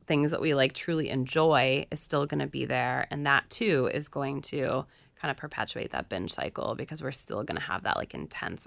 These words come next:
urge to have access to what we really, what we feel like we really, really want. So a lot of that kind of initial work is, um, is looking at how do we stabilize our nutrition through the day,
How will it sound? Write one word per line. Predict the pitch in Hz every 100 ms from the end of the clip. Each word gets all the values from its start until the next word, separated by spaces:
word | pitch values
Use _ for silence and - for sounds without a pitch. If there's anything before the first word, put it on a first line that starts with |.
| -
urge | 78 76 - -
to | -
have | - 120 -
access | - - - - -
to | -
what | - -
we | 73
really, | - - - 117 - -
what | -
we |
feel | 143 139
like | 123 135
we |
really, | 107 - 104 -
really | - - -
want. | - 76 85 - _ - - - - -
So | - 208 180 165 156 - -
a | 185
lot | 175 180
of | 214
that | 180 -
kind | - 165
of | 151
initial | 139 139 - 147
work | 117 107 214 214 - - 170
is, | 151 147 143 143 - -
um, | 151 143 - 151 160 _ _ _ _ _ _ _ _ _ _
is | 180 170 156 151 - - - _ _ _
looking | - 185 175 190 165
at | - 156 147 151
how | - 170
do | 165 160
we | 151 147 147 143 _ _ _ _ _ _ _
stabilize | - - - 175 185 180 180
our | 170
nutrition | 165 - 156 - 151
through | 151 160
the | 160
day, | 160 139 135 131 135 151